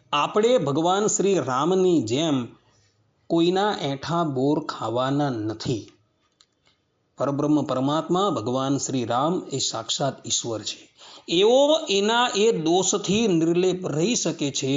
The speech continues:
પરંતુ બીજા લોકો જે છે, એ, એ દોષથી નિર્લેપ રહી શકતા નથી.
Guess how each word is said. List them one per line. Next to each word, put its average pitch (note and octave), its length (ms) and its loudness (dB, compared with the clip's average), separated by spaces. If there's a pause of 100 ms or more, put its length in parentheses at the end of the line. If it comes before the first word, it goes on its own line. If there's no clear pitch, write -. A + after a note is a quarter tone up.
(100)
પરંતુ C3+ 640 -4 (480)
બીજા D#3 380 0
લોકો D3+ 440 0
જે A#2+ 160 -6
છે, A#2+ 220 -4 (460)
એ, B2+ 140 -4
એ - 140 -8
દોષથી A2 640 -6 (280)
નિર્લેપ B2 600 -2
રહી G#2 420 -4
શકતા G#2+ 560 -10
નથી. G2 480 -12